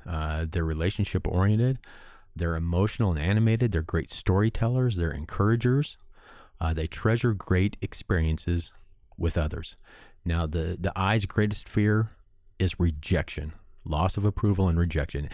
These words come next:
That's why they're relationship-oriented. That's why they're the life of the party. That's why they're, you know, so flamboyant, is they're afraid of being rejected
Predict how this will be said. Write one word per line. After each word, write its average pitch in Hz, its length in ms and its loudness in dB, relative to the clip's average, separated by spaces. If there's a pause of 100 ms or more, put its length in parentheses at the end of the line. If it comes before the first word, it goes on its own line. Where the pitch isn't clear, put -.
(220)
That's 101 320 0
why 101 340 2
they're 92 200 4
relationship-oriented. 85 880 0
That's 95 240 0
why 98 460 2 (320)
they're 90 120 2
the 90 80 4
life 87 300 2
of 85 40 -2
the 82 80 0
party. 92 280 2
That's 92 320 0
why 95 300 2
they're, 87 420 2
you 92 120 0
know, 87 60 2
so 95 220 0
flamboyant, 90 440 2 (300)
is 82 200 0
they're 98 440 4 (260)
afraid 87 680 0
of 82 180 -2
being 82 240 2
rejected 78 640 -2